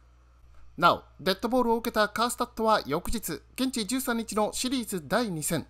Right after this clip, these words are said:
ラインナップに名を連ねていましたが、試合開始の九十分前に外れ、大事を取り、七日間の脳震盪のための故障者リスト入りとなっています。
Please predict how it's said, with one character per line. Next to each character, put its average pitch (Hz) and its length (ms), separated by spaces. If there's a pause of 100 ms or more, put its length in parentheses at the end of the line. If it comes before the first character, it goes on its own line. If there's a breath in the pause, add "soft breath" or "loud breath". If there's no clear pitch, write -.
(160)
ラ 214 160
イ 285 40
ン 285 60
ナ 277 80
ッ 269 40
プ - 140
に 233 220
名 185 180
を 285 160 (140)
連 277 100
ね 254 120
て 220 140
い 202 60
ま 220 80
し - 60
た - 60
が、 - 140 (200 soft breath)
試 196 200
合 247 100
開 240 180
始 - 140
の 226 240
九 262 200
十 277 140
分 269 320
前 233 200
に 220 180
外 131 260
れ、 117 160 (340 soft breath)
大 170 200
事 196 140
を 151 80
取 165 180
り、 - 60 (280 soft breath)
七 185 220
日 226 100
間 127 220
の - 100 (220)
脳 262 220
震 277 260
盪 262 180
の 247 140
た 233 120
め 269 100
の 156 260
故 - 120
障 208 240
者 208 120
リ 196 120
ス - 80
ト 202 140
入 196 60
り 196 100
と 226 140
な 165 100
っ - 60
て - 160
い - 80
ま - 80
す。 - 160